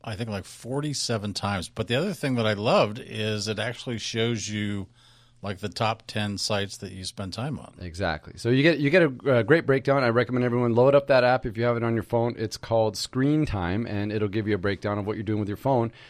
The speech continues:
Speaker 2: And the reason we're talking about all this phone stuff is because we're gonna talk about morning routines and, and rituals and habits and how to get your day off s-, starting great.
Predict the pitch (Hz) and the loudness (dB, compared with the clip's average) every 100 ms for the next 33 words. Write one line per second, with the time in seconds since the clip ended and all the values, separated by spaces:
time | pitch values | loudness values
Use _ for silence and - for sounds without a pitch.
0 | - 117 120 165 269 277 190 208 277 262 | -12 -2 2 4 4 4 2 2 0 4
1 | 165 135 123 113 - 110 107 - 110 120 | 6 6 4 0 -2 -2 -2 0 0 0
2 | 113 110 98 110 117 117 107 131 170 151 | 0 -6 -6 -4 0 2 2 -2 -2 2
3 | 147 143 127 113 120 131 139 139 113 135 | 0 2 2 4 2 2 2 0 0 -2
4 | - 156 170 92 85 98 67 110 120 160 | 0 0 0 -2 -4 -6 -2 0 2 0
5 | 113 98 85 95 131 151 90 76 90 87 | 0 -2 -2 -2 2 2 0 -4 -6 -2
6 | 123 120 113 - 104 87 127 147 107 101 | 0 0 -4 -6 -6 0 2 4 4 2
7 | - - _ _ _ _ - 101 101 117 | -2 -14 _ _ _ _ -2 0 2 6
8 | 165 226 | 6 4